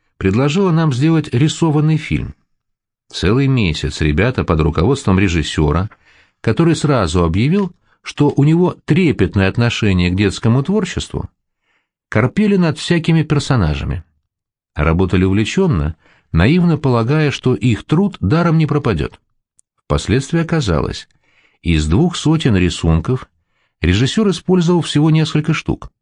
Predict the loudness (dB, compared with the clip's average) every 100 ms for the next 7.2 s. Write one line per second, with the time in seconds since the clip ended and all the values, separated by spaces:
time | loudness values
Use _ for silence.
0 | _ _ _ -4 0 2 0 -4 -2 0
1 | 0 -2 -4 -6 -8 _ _ _ _ _
2 | _ _ 0 0 2 2 2 0 0 0
3 | 0 -2 -6 -2 0 0 0 0 0 -2
4 | -4 -10 -14 _ _ _ _ _ _ _
5 | _ _ -2 -2 2 0 0 -2 -2 0
6 | 0 0 0 2 0 0 -2 -2 -2 0
7 | -2 -4